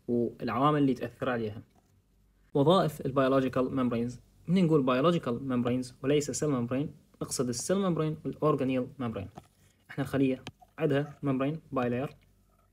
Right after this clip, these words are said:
زين، وبداخل العضيات مثل الميتوكوندريا هماتين اكو بداخلها س-، آه،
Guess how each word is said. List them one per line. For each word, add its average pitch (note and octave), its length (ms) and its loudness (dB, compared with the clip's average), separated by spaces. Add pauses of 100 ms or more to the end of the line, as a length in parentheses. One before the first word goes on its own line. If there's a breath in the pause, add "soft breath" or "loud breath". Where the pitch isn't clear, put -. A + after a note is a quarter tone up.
(160)
زين، C#3 160 -4 (340 soft breath)
وبداخل E3+ 380 2
العضيات C3+ 520 2 (160)
مثل C#3 460 -2
الميتوكوندريا D3+ 760 0 (300)
هماتين C#3+ 320 0
اكو B2 160 -8
بداخلها B2 340 -2
س-، - 200 -8
آه، B2+ 360 -2